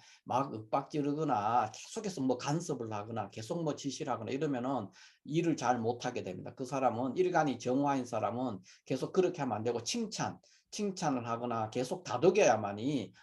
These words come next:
어, 제대로 굴러가고 그 사람이 성격이 차분해지고 일도 더 잘하고 그렇게 되니까, 어, 정화는 꼭 다독여야 된다. 정화를 자꾸 간섭하고 지시하고 통제하고 이렇게 하면은 정화는 폭발해버린다.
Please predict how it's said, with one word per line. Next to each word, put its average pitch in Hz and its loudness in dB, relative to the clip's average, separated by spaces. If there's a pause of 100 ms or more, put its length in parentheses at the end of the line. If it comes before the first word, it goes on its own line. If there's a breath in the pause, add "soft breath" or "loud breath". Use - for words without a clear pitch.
(120 soft breath)
어, 104 0
제대로 120 2
굴러가고 120 0
그 113 -8
사람이 110 -4
성격이 135 -2
차분해지고 120 -4
일도 135 -2
더 - -6
잘하고 113 -4
그렇게 113 -8
되니까, 104 -8 (300 loud breath)
어, 104 -4
정화는 135 4
꼭 - -8
다독여야 123 -2
된다. 95 -6
정화를 170 6
자꾸 127 2 (280 loud breath)
간섭하고 123 2
지시하고 120 -2
통제하고 160 0
이렇게 127 -6
하면은 113 -4
정화는 123 2
폭발해버린다. 101 -4